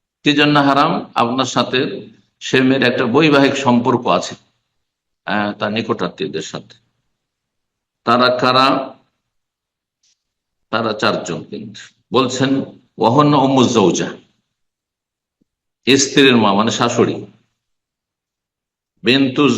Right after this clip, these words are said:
যাওজা", স্ত্রীর কন্যা, স্ত্রীর কন্যা অন্য স্বামী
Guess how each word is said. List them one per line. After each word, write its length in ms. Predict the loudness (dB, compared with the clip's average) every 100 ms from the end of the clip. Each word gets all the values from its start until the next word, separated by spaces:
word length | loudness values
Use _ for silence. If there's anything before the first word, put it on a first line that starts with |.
| 4
যাওজা", 420 | 4 4 4 2 2 -2 -8 -12 _ _ _ _ _ _ _ 0
স্ত্রীর 640 | 2 2 -2 2 2 2 0
কন্যা, 340 | 0 0 -2 -4 -8 -18 _ _ _ _ -6
স্ত্রীর 460 | -6 -2 0 0 2
কন্যা 340 | -2 0 0 -2 -4 -12 _ -2
অন্য 300 | 0 0 0 0
স্বামী 340 | 0 -2 -2